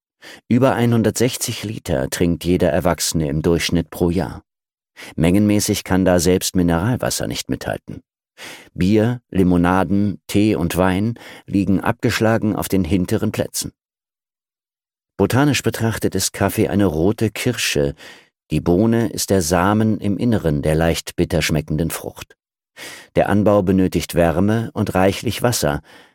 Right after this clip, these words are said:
einer der ökologischen Nachteile des Kaffeetrinkens. Die Medizin sieht den Kaffee inzwischen als gesund an.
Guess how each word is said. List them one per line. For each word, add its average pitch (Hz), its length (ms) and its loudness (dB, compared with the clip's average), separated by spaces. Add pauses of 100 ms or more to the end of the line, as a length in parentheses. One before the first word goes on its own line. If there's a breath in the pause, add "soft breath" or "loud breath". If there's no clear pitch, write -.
(140 loud breath)
einer 82 300 2
der 78 160 2
ökologischen 98 640 2
Nachteile 85 500 -2
des 65 220 -4
Kaffeetrinkens. - 880 -8 (880 loud breath)
Die 90 80 2
Medizin 101 540 2
sieht 117 260 -2
den 110 160 4
Kaffee 110 340 0
inzwischen 104 440 0
als 110 180 0
gesund 104 420 -2
an. 53 200 -16